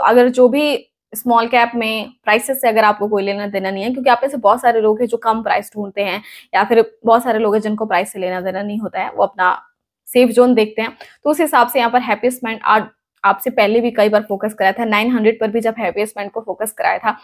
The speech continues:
तो उसमें आपको लेवल्स बताए थे कि आठ सौ रुपए तक का गिरावट आ सकता है, क्योंकि आठ सौ का सपोर्ट है and आठ सौ पर यहाँ पर एडिंग, एक्युमुलेटिंग करना बेटर हो सकता है। इस तरीके से आपको एनालिसिस भी देती है and आठ सौ रुपए का देखिए सपोर्ट बनाकर काफी अच्छा निकल रहा है, दो परसेंट का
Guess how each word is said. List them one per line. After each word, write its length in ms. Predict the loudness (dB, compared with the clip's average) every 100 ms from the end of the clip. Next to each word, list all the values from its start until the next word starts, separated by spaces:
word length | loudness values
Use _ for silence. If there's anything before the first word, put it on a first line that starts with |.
| -20 -20 _
तो 60 | 0
उसमें 180 | 4 4
आपको 240 | 4 2
लेवल्स 320 | 6 4 4 0
बताए 220 | 0 0
थे 120 | 0
कि 80 | -4
आठ 280 | 0 0 0
सौ 100 | -4
रुपए 180 | -2 -4
तक 140 | -6
का 100 | -8
गिरावट 380 | -4 0 0 -2
आ 60 | -4
सकता 260 | -8 -8
है, 60 | -8
क्योंकि 200 | -6 -2
आठ 160 | -2
सौ 120 | -4 -8
का 100 | -8
सपोर्ट 400 | -8 -4 -4 -2
है 100 | -4
and 140 | -2
आठ 200 | 2 2
सौ 120 | 0 -4
पर 160 | -4
यहाँ 200 | -2 -6
पर 120 | -6 -4
एडिंग, 260 | -4 -4
एक्युमुलेटिंग 540 | -6 -12 -8 -6 -4 -4
करना 200 | -2 -2
बेटर 240 | -2 -2
हो 180 | 2 2
सकता 280 | 2 -4 -4
है। 160 | -4 -8 -14 -20 -2
इस 140 | 0
तरीके 240 | 2 2 2
से 80 | 2
आपको 220 | 2 2
एनालिसिस 500 | 0 -2 -2 -6 -4
भी 60 |
देती 280 | -2 -2 -2
है 60 | -2
and 100 | 2
आठ 180 | 2 2
सौ 100 | 0
रुपए 180 | 0
का 100 | -2
देखिए 220 | -2 -2 -6
सपोर्ट 340 | -6 -6 -6
बनाकर 300 | -8 -10 -10
काफी 260 | -10 -10 -10
अच्छा 180 | -12
निकल 240 | -12 -4 0
रहा 140 | 2
है, 80 | 0
दो 180 | -2 -6
परसेंट 320 | -6 -8 -4
का 160 | -4